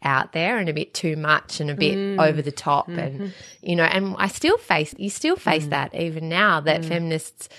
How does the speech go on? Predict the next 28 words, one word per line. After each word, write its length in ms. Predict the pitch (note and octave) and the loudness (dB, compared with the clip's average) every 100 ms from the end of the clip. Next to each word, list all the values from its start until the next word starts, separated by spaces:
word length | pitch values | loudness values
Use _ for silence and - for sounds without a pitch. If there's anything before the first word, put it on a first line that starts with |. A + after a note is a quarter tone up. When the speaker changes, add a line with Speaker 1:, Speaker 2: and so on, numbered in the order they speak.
| - - | -20 -2
Speaker 1:
are 400 | - D#3 D3+ D#3 | 2 6 6 4
women 420 | - E3 E3 D#3+ D#3 | 2 -2 0 2 4
that 200 | D#3 - | 2 2
obviously 380 | D3+ D3+ D#3 | -2 -2 -2
don't 160 | D3+ D3 | -2 -4
care 80 | D#3 | -4
about 140 | C#3+ | -6
their 120 | C#3+ C#3 | -4 -6
appearance 520 | - D#3 D3 D3 - | -6 -6 -6 -8 -6
or 220 | C3+ C3+ | -4 -4
blah, 240 | C#3 D#3+ D3+ | 0 2 2
blah, 100 | C#3+ | 0
blah, 220 | C#3+ - | 0 0
all 200 | F3+ F#3 | 2 2
this 180 | E3+ - | 2 0
extra 380 | E3 E3 D#3+ D#3 | 0 0 0 0
Speaker 2:
Angry. 140 | D3+ | 0
Speaker 1:
layers, 340 | D3+ D3+ D#3 - | 0 2 2 0
angry, 540 | E3 E3 D#3+ D#3+ D#3 | -2 0 2 4 4
Speaker 2:
Man-hating. 440 | D#3+ D3+ C#3+ D#3 F3 | 0 -4 -6 -2 -2
Speaker 1:
intense. 420 | D3+ E3 E3 - | 0 2 2 0
Yeah, 160 | B3 D4+ | -2 -2
exactly, 460 | D4 - D4 D4 | 0 0 0 0
which 200 | C4 - | -4 -4
is 120 | A#3+ E3+ | -4 -4
Speaker 2:
Yeah. 40 | D#3+ | 2
Speaker 1:
so 320 | G#3+ G#3+ A#3 | 4 6 4
far 640 | - F#3+ E3 C#3 D3 A#3+ | 2 4 4 4 2 0